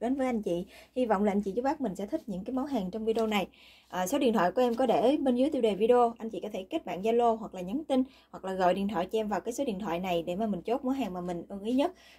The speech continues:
Và giá em báo trên video là giá chưa bao gồm phí vận chuyển anh chị ha. À, về vấn đề thanh toán thì em sẽ nhận chuyển khoản hoặc là nhận chuyển cọc trước, sau đó sẽ gửi hàng đi cho khách.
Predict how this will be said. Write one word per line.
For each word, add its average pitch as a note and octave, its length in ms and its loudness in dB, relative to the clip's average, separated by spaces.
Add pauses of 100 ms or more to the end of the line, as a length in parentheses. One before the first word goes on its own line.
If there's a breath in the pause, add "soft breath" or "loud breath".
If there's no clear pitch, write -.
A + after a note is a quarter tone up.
Và F#3+ 120 -4
giá G#3+ 200 2
em C4+ 140 0
báo A#3+ 180 4
trên A#3 140 0
video G#3+ 280 -2
là G3 80 -2
giá G3 240 -4
chưa C4 140 -4
bao A3+ 140 -8
gồm F3+ 240 -4
phí A#3 100 -2
vận F#3 180 -4
chuyển E3+ 300 0
anh B3+ 100 0
chị F3 120 -6
ha. G3+ 180 0 (440 soft breath)
À, F#3 320 -4
về F#3+ 180 4
vấn C4 160 4
đề A3+ 100 6
thanh A#3 180 0
toán A#3+ 260 2
thì D4 60 2
em G#3 160 0
sẽ G#3+ 100 -2
nhận F#3+ 200 -2
chuyển F#3 200 -2
khoản G3+ 280 0
hoặc A#3+ 160 -2
là F#3+ 80 -4
nhận E3+ 240 -4
chuyển E3+ 220 -4
cọc F#3 220 -8
trước, C#4+ 200 4
sau A3+ 140 -4
đó A3 100 -2
sẽ G#3+ 140 -8
gửi F3+ 220 4
hàng G#3 200 -2
đi F3 80 -4
cho G#3 180 -6
khách. D4+ 180 -2